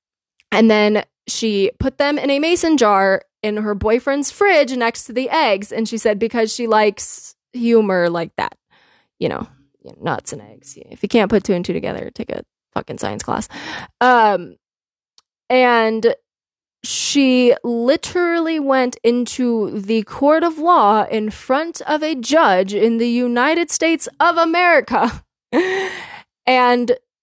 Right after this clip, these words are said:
sue-, tried to sue her ex-boyfriend for her nuts, her testicles.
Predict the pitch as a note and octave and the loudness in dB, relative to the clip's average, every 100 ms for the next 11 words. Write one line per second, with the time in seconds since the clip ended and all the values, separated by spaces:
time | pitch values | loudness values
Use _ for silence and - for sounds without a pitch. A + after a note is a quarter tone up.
0 | _ _ - B3+ - - D4+ D#4+ D#4+ B3+ | _ _ -14 -12 -8 -2 0 2 0 0
1 | D4+ C4+ - D4 - E4 E4+ D4+ E4+ D4+ | 0 0 -2 -4 0 2 2 2 0 0
2 | D4 - F4 F4 D#4+ A#3 A3 A3 - _ | -2 -2 0 2 2 2 2 -2 -6 _
3 | _ _ _ _ _ B3+ A#3 A3 G#3 G3+ | _ _ _ _ _ 4 6 6 4 0
4 | F3+ - _ _ _ _ _ _ _ _ | -4 -10 _ _ _ _ _ _ _ _
5 | _ - G3+ A#3 A3 A3 G#3+ F3+ - - | _ -8 0 4 4 4 4 2 -2 -10
6 | - - _ _ _ _ _ _ _ _ | -10 -10 _ _ _ _ _ _ _ _
7 | - A3+ - G#3+ G#3 G#3 F#3 D2+ G2+ - | 0 2 4 2 2 0 2 0 -2 -10